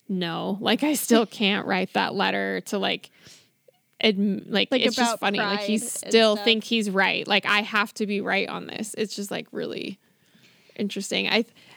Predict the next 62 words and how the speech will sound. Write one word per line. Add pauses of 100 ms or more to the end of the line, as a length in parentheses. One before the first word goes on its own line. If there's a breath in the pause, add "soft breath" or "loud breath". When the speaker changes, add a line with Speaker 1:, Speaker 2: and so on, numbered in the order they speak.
(100)
Speaker 1:
I
thought
it
was,
like,
I
don't
know
why,
because
they're
not
really
similar
at
all.
But
have
you
ever
seen
the
movie
Cape
Fear? (460)
Speaker 2:
No. (360)
No. (200)
Mm-mm.
Speaker 1:
So
it's
with,
like,
Robert
De
Niro,
and
it's
like,
Speaker 2:
Oh, (300)
Speaker 1:
I
Speaker 2:
is
Speaker 1:
haven't
Speaker 2:
that,
Speaker 1:
seen
it
for
Speaker 2:
like,
Speaker 1:
a
long
Speaker 2:
a
Speaker 1:
time,
where
he's,
like,
this
Speaker 2:
old
Speaker 1:
convict-,
he
kinda,
Speaker 2:
Scorsese
Speaker 1:
like,
Speaker 2:
movie?